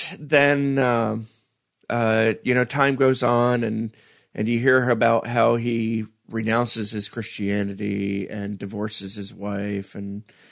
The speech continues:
uh, steps away from, uh, steps away from his church, renounces, uh, everything. And, uh, now, you know, my perception of him and his new appearances are,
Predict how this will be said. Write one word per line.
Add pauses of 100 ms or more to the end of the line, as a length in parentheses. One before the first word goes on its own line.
(520)
uh,
steps
away
from,
uh,
steps
away
from
his
church,
renounces, (140)
uh,
everything. (720)
And, (520)
uh,
now, (160)
you
know,
my
perception
of
him
and
his
new (460)
appearances
are,